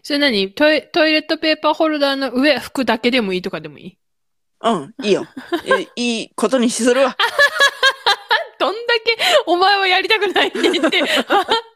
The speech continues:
Speaker 1: えー、マジで？なんで、なんで、なんで？なんで、なんでかまいたち
Speaker 2: いや、なんか
Speaker 1: トイレ掃除したらな-、なんやったん？
Speaker 2: で、なんか、売れるためにちゃんとトイレは掃除してたみたいなこと言ってたから。
Speaker 1: うん。うん。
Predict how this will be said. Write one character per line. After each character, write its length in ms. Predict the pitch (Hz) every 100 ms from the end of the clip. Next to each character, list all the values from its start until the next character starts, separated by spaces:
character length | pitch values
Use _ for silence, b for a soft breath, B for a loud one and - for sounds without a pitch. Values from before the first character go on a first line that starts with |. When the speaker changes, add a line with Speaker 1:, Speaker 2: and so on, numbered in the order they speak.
| - 587 587 571 302
Speaker 1:
え 600 | 330 359 370 370 370 370
ー、 20 |
マ 180 | 302 294
ジ 160 | 403 523
で？ 120 | 226
な 160 | 226 233
ん 80 |
で、 120 | 240 240
な 160 | 220
ん 80 | 220
で、 80 | 226
な 140 | 208
ん 60 | 185
で？ 200 | 185 269 277
な 140 | 220
ん 60 | 220
で、 160 | 233
な 140 | 233 233
ん 20 |
で 80 | 226
か 160 | 277
ま 120 | 247
い 40 | 240
た 60 |
ち 40 | 220 262 190
Speaker 2:
い 40 |
や、 60 | 196
な 60 |
ん 20 |
か 60 | 202
Speaker 1:
ト 60 | 214
イ 60 |
レ 80 | 202
掃 200 | - 214
除 60 | 196
し 40 |
た 80 | 185
ら 60 | 165
な-、 180 | 170 170
な 200 | 170 175
ん 40 |
や 100 | 170
っ 20 |
た 180 | - 139
ん？ 80 | 196 b b _ _
Speaker 2:
で、 140 | 196 185
な 120 | 180
ん 60 |
か、 140 | 170 - -
売 120 | 190
れ 280 | 196 180 - _
る 140 | 190 185
た 140 | 196
め 100 | 208
に 260 | 214 320 208
ち 140 | 202
ゃ 60 | 170
ん 60 |
と 100 | 165
ト 180 | - 185
イ 40 | 156
レ 80 | 151
は 180 | 143 -
掃 160 | - 151
除 140 | 147
し 80 | 151
て 100 | 151
た 180 | - -
み 80 | -
た 100 | 147
い 40 | 143
な 60 |
こ 120 | - -
と 40 |
言 80 | 120
っ 20 |
て 120 | -
た 80 | 175
か 120 | -
ら。 240 | 196 214 -
Speaker 1:
う 60 |
ん。 20 | 196
う 40 |
ん。 240 | 170 160